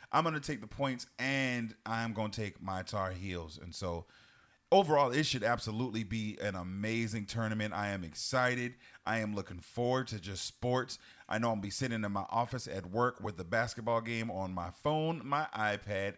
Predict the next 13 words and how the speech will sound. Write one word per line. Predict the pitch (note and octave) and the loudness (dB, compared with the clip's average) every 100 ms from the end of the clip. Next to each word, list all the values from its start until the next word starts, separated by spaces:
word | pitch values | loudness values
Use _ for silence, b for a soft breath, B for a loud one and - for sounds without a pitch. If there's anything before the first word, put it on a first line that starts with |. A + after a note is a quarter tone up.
| _ | _
and | C3+ F3 G3+ E3+ | -2 -2 -2 -2
on | A2+ A2+ A2 A2 A2+ B B - | 0 0 0 -2 -4 B B -4
my | A3+ | -2
computer | A3 G#3 A3 B3 | -2 -2 -2 0
screen, | A3 D#3 A#2 F#2 E2+ b b _ | -2 -4 -4 -6 -10 b b _
'cause | E3 D3 _ | -4 -4 _
that's | A#2+ A#2+ | -2 -2
just | A2 | -4
how | G#2 | -2
I | F2+ | -2
get | E2 E2+ | -6 -10
down. | E2+ D2+ D#2+ | -8 -8 -8
So, | E2+ D#2+ | -6 -6